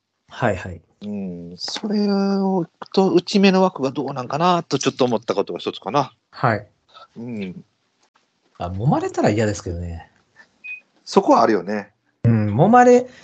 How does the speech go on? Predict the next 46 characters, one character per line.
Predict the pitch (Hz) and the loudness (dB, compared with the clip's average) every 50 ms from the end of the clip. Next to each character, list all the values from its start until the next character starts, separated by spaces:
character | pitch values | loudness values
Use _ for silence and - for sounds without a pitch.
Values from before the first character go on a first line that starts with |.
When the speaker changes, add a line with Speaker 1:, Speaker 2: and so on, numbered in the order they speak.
| - | 0
Speaker 1:
だ、 | _ 170 - - - - - _ _ - | _ 2 2 2 -2 -12 -20 _ _ 0
も | 180 | 2
う | 170 | 4
や | 170 185 226 | 6 6 6
る | 294 311 | 6 4
な | 320 269 | 2 2
ら | 226 | 2
最 | - - 170 165 160 | 2 2 2 2 2
高 | - 180 - 131 113 104 - - - | 2 2 2 2 0 -4 -6 -10 -10
峰 | 123 123 | -8 -4
逃 | 113 | -2
げ | 120 123 117 | 0 0 -2
み | 104 95 | -2 -4
た | 117 104 | -4 -4
い | 104 | -4
な、 | 110 107 | -4 -4
ど | 107 127 | -4 -4
っ | 127 | -4
ち | - - | -4 -2
か | - 151 139 | -2 -2 0
み | 123 | -2
た | 117 104 101 | -4 -6 -6
い | 107 | -8
な | 120 123 | -8 -8
方 | - - 180 160 139 | -4 0 0 0 0
が、 | 139 208 - 135 123 | -2 -4 -4 -4 -4
Speaker 2:
う | 117 | -6
ん、 | 104 92 85 82 107 | -8 -12 -16 -14 -8
う | 123 123 | -6 -4
ん。 | 113 | -2
Speaker 1:
ま | 107 | -2
あ、 | 104 | -2
面 | 104 120 120 | -2 -2 -2
白 | - - 156 127 | 2 4 6 6
い | 107 | 4
馬 | 107 110 139 143 | 4 0 -2 -2
で | 117 | -2
は | 98 90 | -2 -4
あ | 90 | -4
り | 95 | -8
ま | 92 98 | -8 -10
す | 95 - | -10 -8
け | - - | -8 -6
ど。 | - 196 | -6 -4
Speaker 2:
う | 233 | -4
ん。 | 240 226 202 180 - | -4 -4 -4 -6 -10